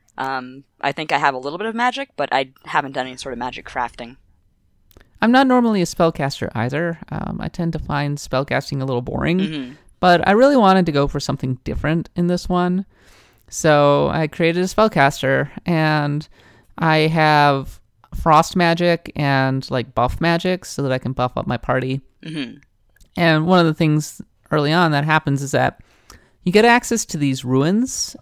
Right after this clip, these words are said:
Speaker 2: and basically you combine them to create magic. So you have, like, a distance ruin and a close range ruin, and then on the other side you have, like, the vitality ruin, the,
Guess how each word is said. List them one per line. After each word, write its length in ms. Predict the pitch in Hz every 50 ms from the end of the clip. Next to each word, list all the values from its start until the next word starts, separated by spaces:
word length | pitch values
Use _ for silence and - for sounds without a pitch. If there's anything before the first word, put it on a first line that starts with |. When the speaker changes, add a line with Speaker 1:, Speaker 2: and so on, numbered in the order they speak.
| -
Speaker 2:
and 500 | - 151 147 147 143 143 139 135 135 - -
basically 440 | 151 151 151 - - - - 147 143
you 180 | 135 139 147
combine 560 | - - 151 139 127 - 120 120 123 135 143
them 380 | 147 156 156 160 165 170 170 170 -
to 120 | - - -
create 340 | - - - 135 131 -
magic. 520 | - 117 117 117 117 - 180 175 - - - - _ _ _ _ _ -
So 140 | - -
you 40 | 160
have, 100 | 151 143
like, 120 | 143 135 127
a 80 | 101
distance 560 | 117 - - 156 - - - 156 147 151 -
ruin 380 | - 143 143 139 139 139 135 131
and 100 | 123 -
a 40 | -
close 360 | - - - 120 123 - -
range 320 | 123 123 123 123 127 120 -
ruin, 480 | 127 131 131 127 123 123 - 127 127 -
and 140 | - 151 147
then 100 | 139 131
on 120 | 135 131
the 80 | 131 135
other 140 | 139 131 135
side 280 | - - 127 131 131
you 100 | 135 135 143
have, 120 | 139 127
like, 140 | 131 123 120
the 60 | - 113
vitality 520 | - - 90 - - 165 170 170 165 165
ruin, 340 | 165 165 160 156 147 147 147
the, 220 | - - - -